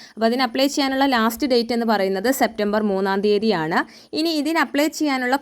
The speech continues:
ക്വാളിഫിക്കേഷൻ വരുന്നത് ഏഴാം ക്ലാസ് പാസ്സായിട്ടുള്ള എസ് സി, എസ് ടി വിഭാഗക്കാർക്ക് ഇതിലേക്ക് അപ്ലൈ ചെയ്യാൻ വേണ്ടിയിട്ട്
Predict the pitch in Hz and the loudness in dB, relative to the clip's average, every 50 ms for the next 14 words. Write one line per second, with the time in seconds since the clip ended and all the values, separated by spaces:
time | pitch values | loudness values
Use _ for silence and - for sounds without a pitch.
0 | - 254 233 226 247 269 - 277 269 - 277 277 277 294 269 226 190 175 175 175 | 2 2 4 4 4 2 2 0 0 2 0 0 2 0 0 0 0 0 -2 -4
1 | 160 156 185 226 320 - - _ _ _ _ _ _ _ - - 277 285 294 320 | -4 0 0 0 0 -2 -6 _ _ _ _ _ _ _ -2 0 2 2 2 2
2 | 320 320 330 330 320 339 359 349 311 254 233 233 233 247 220 208 214 220 196 190 | 0 2 2 0 0 0 0 2 2 2 2 2 0 0 0 0 -2 -2 -2 -2
3 | 202 247 247 - 226 226 226 - - 285 302 - - 262 240 247 - - 262 262 | -2 -2 -2 0 -2 -2 -2 -2 -2 -2 -2 0 0 -2 -4 -4 -2 -2 -2 0
4 | 247 208 202 196 196 196 190 190 202 190 185 190 - 254 - 208 190 196 196 190 | 0 0 0 0 0 0 -2 -2 0 -2 0 0 -2 -2 -2 0 0 0 0 0
5 | 190 190 226 226 226 208 196 - - 202 214 214 - 208 196 196 190 185 180 180 | -2 0 -2 -2 -2 -2 -4 -2 0 -2 0 0 0 0 0 2 0 0 0 0
6 | 185 185 190 | 0 0 0